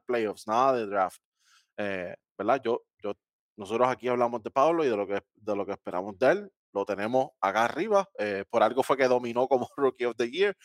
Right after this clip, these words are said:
eh, y esperamos muchísimo de él, so ya en los próximos años hay que ir haciendo ese ajuste.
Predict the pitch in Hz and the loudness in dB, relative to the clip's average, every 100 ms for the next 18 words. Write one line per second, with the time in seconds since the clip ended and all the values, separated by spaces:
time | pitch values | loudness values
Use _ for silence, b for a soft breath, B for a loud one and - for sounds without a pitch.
0 | B B B - 117 104 104 - 110 117 | B B B -2 2 2 2 2 0 -2
1 | 120 127 127 120 127 120 117 131 147 - | -4 -8 -8 -10 -8 -2 0 0 -2 -2
2 | 113 101 117 147 131 113 120 117 135 135 | -2 2 4 4 2 -4 -6 -8 -6 -6
3 | 143 147 120 110 - 120 117 - 120 117 | -4 -4 -4 -4 -4 -2 0 -2 -6 -6
4 | 117 110 117 117 - 98 | -4 -4 -4 -8 -6 -6